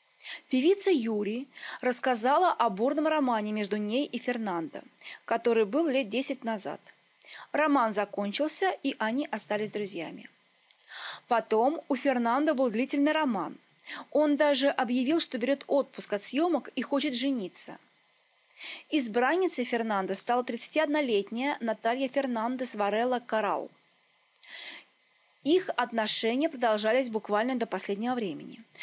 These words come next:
а точнее до съемок его последней новеллы.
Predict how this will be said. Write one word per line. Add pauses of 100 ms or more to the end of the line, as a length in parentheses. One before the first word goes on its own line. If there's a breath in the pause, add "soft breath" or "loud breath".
(260 loud breath)
а
точнее
до
съемок
его
последней
новеллы.